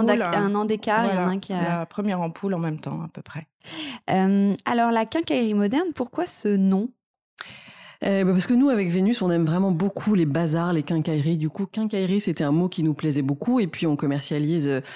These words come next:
Speaker 3: des pièces, euh, des pièces de montage, euh, séparées. Et puis, moderne,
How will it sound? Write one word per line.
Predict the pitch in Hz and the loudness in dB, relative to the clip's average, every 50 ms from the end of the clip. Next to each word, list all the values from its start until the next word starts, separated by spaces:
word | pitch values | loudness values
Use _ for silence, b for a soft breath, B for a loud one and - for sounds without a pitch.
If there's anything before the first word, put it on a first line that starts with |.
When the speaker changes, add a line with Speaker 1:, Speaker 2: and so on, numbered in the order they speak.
| B B B B _ - | B B B B _ -6
Speaker 3:
des | 151 147 | -6 -4
pièces, | 147 - - 196 180 175 165 - - - | -4 -4 -4 -2 -2 0 -2 -2 -2 -2
euh, | 151 139 139 131 127 127 127 127 123 131 - 147 - 127 | -2 -2 0 0 0 0 0 -2 -2 -2 -2 -4 -4 -4
des | 131 139 131 | -4 -4 -4
pièces | - - 165 151 139 | -2 -2 -2 0 0
de | 147 | 0
montage, | 139 147 147 143 - 143 151 156 156 139 143 | 0 0 0 0 -2 -2 -4 -2 -2 -2 -2
euh, | 131 123 123 - 131 | -2 -2 -2 -2 -4
séparées. | 143 - 180 165 - 156 160 180 220 233 B B B B B B _ - | -2 -4 -4 -4 -2 -2 -2 -2 -2 -4 B B B B B B _ -4
Et | 170 | -4
puis, | 156 - - 202 | -4 -2 0 2
moderne, | 185 175 180 208 196 190 208 233 240 233 190 165 | 2 4 4 4 2 2 2 2 2 2 2 0